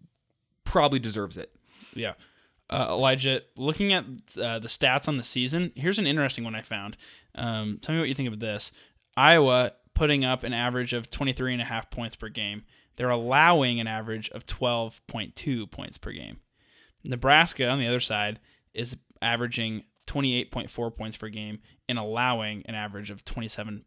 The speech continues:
Speaker 2: point eight points per game. <laughs> So the difference between, uh, Nebraska and Iowa there, um, there is a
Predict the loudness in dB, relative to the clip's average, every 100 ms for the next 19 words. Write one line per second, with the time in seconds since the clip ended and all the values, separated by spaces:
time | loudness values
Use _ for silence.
0 | -10 -10 -10 -8 -8 -10 -16 -16 -18 -18
1 | -20 -20 -10 -4 6 8 8 4 -6 -8
2 | 0 2 4 2 -2 0 2 2 0 -6
3 | -4 -4 -4 -8 -10 -6 2 2 2 -4
4 | -2 0 -2 -4 -4 -6 -12 -20 -18 -8
5 | -4 -2 -2 -2 0 0 0 -2 -4 -2
6 | 2 2 2 0